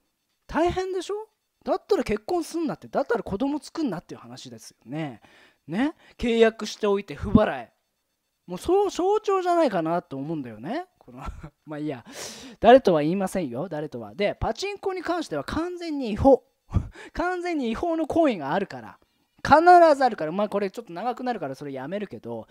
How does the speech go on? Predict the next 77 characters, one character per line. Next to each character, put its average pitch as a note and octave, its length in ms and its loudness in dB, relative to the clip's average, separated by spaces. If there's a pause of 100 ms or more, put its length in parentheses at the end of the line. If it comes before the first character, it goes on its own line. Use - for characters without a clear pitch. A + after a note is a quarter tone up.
(320)
で、 E3+ 240 -2
違 A3+ 80 -2
法 F#4 220 -2
に E4+ 120 0
あ C#4+ 160 2
る、 G3 260 -2 (120)
そ C4 140 -6
の C4+ 120 0
違 B3 140 -4
法 F#4+ 300 2
行 F4 240 2
為 A3 80 0
が F3+ 180 4
あ D4 60 6
る C#4 100 0
の F#3+ 100 -4
と F#3+ 160 -6
こ G#3+ 140 0
ろ G#3+ 140 4
に F#3+ 140 -8
対 E3 220 -4
し - 80 -12
て C4 160 2
擁 A3+ 220 2
護 G3 120 -6
し - 120 -12
て F3 180 -4
い E3+ 60 -4
る E3+ 160 -6 (160)
政 G3 340 -4
治 F3 80 -12
家 F3 140 -6
が F#3+ 320 0 (260)
い G#3+ 140 -2
な C#4+ 100 4
い B3 80 4
で C3 80 -12
し - 100 -16
ょ、 A#2+ 40 -12
今。 A2 340 -16
ほ C#3+ 160 -16
と C#3+ 80 -10
ん B2+ 60 -12
ど - 100 -20
ね。 F3+ 240 -14
<laughs> - 920 -8
ほ G#3 120 0
と G3 120 -2
ん F3+ 40 -6
ど。 C3 200 -12 (100)
だ E4 100 -4
け E4+ 120 -8
ど、 C#4+ 140 0
立 A#3+ 280 -10
花 C#4+ 180 -4
先 G3+ 140 -10
生 G#3+ 80 -4
は F#3+ 60 -2
パ D3+ 160 -6
チ F#3 100 -4
ン F3+ 80 -4
コ F3+ 100 -6
党 F#3 140 -2
っ F#3 60 -4
つ - 100 -16
っ - 40 -18
て C#3+ 100 -8
擁 F#3+ 180 0
護 F#3 100 -6
し - 100 -12
て E3 60 -6
い - 40 -12
く G#3 100 -10
ん E3 60 -10
で A2 40 -16
し - 100 -16
ょ？ D3+ 120 -8